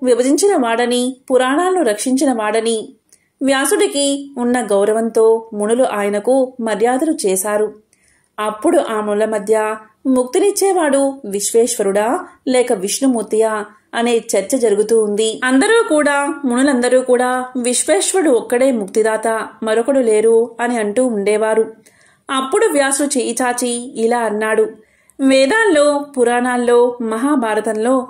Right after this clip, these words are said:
వర్ణింపబడినవాడు ఒక్కడే, ఆయనే విష్ణుమూర్తి. సృష్టి స్థితిలయలకు కారణభూతుడైన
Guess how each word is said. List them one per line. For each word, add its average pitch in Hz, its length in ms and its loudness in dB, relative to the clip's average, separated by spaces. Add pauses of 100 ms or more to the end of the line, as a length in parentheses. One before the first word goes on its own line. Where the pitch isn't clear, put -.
వర్ణింపబడినవాడు 214 1080 0 (560)
ఒక్కడే, 202 800 0
ఆయనే 226 420 2
విష్ణుమూర్తి. 208 760 -2
సృష్టి 311 760 0
స్థితిలయలకు 277 1000 2
కారణభూతుడైన 262 800 2